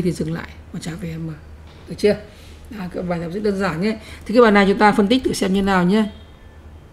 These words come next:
Đây. Đây M là min của A B đúng không nào? Và cái vòng lặp này là nó cùng lắm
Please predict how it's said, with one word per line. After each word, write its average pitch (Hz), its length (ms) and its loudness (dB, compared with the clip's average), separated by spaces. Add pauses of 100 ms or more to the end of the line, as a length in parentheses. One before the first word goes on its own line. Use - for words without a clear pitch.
(960)
Đây. 185 160 -4 (2500)
Đây 226 280 8
M 214 100 10
là 190 300 8
min 202 260 8
của 180 80 0
A 196 180 4
B 196 100 2 (120)
đúng 202 120 6
không 220 60 4
nào? 208 160 2 (480)
Và 190 180 4
cái 220 160 4
vòng 202 160 4
lặp 190 180 4
này 190 180 2
là 180 120 0
nó 196 80 0
cùng 202 220 8
lắm 226 220 8